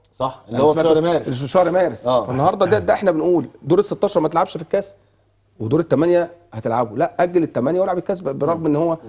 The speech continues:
Speaker 2: آه، انت بتحل ازمه وجبت الكاس بدري عشان مشكله الاهلي وبيراميدز، لكن ده مش ذنب نادي الزمالك،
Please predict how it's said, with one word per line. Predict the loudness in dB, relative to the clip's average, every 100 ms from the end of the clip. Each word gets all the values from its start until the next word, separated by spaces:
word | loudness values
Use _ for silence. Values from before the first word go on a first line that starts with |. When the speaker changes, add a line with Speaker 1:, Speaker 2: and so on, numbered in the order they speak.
| -20 _ -6
Speaker 2:
آه، | -4 -4 -6 -8
انت | -4 -4
بتحل | 0 2 4
ازمه | 2 0 -4 -4 -4
وجبت | -2 0 0 0
الكاس | 0 0 0
بدري | 0 0
عشان | 0 -2
مشكله | -2 -2 -4 -4
الاهلي | -2 2 2 -2 -6 _ _ -2
وبيراميدز، | 0 2 0 -4
لكن | -2 0
ده |
مش | 0
ذنب | 0 0
نادي | -2
الزمالك، | -4 -4 -6